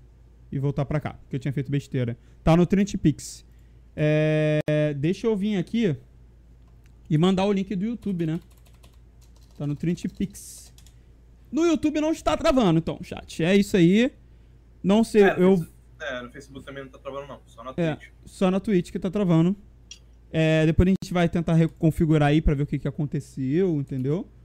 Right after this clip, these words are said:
Speaker 1: Mas a princípio, lives enrolando no YouTube, sem, sem problema nenhum. Deixa eu só fazer o post aqui na, no Twitter e mandar pra galera de novo. Deixa eu vir aqui.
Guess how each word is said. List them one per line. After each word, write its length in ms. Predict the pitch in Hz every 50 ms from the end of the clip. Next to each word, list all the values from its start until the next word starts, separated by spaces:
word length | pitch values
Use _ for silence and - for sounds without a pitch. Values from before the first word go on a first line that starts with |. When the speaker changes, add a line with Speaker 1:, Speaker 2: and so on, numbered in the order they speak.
| - - - - - - -
Speaker 1:
Mas 200 | - 147 147 147
a 80 | 165
princípio, 600 | 165 - 165 160 - - 240 240 - - 147 139 - - - - - - - - - - -
lives 280 | - 196 208 190 190 180
enrolando 380 | 202 196 202 190 185 185 185
no 60 | 190
YouTube, 500 | 196 214 233 - - 226 226 208 254 254 262 - - -
sem, 360 | - - - 226 208 202 202 202 -
sem 180 | - - 190
problema 380 | 185 - 180 185 175 170 170 170
nenhum. 300 | 175 202 226 233 208 254 - - - - - - - - - - - - - - - - - - - - -
Deixa 220 | - 147 151 - 180
eu 40 |
só 140 | 170 - 196
fazer 200 | 190 - 208 185
o 60 | 196
post 280 | - - 180 175 160 185
aqui 140 | 165 - 170
na, 440 | 165 160 160 156 156 151 151 147 135
no 120 | 156 160
Twitter 500 | 151 - 165 160 175 202 - 226 240 240 -
e 100 | - 190
mandar 260 | 190 196 190 185 190 185
pra 140 | - 190 190
galera 320 | 185 190 185 185 185 190
de 100 | 180 226
novo. 340 | 226 196 165 147 131 127 135
Deixa 200 | 127 143 - 160
eu 40 | 147
vir 100 | 156 151
aqui. 260 | 151 - 143 127 -